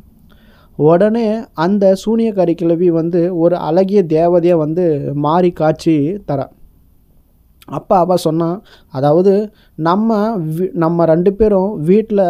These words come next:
தனியா இருக்கும்போது நான் கிழவியா இருந்தா, ஆ, உன் கூட வெளியே வரும்போது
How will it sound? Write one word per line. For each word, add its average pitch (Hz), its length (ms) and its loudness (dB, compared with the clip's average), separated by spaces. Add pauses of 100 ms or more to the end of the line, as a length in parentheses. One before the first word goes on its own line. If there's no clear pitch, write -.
(180)
தனியா 180 400 -2
இருக்கும்போது 175 540 -2 (440)
நான் 151 340 -4
கிழவியா 202 380 0
இருந்தா, 170 440 0 (720)
ஆ, 170 220 2
உன் 190 180 2
கூட 247 240 0 (180)
வெளியே 202 360 2
வரும்போது 180 520 0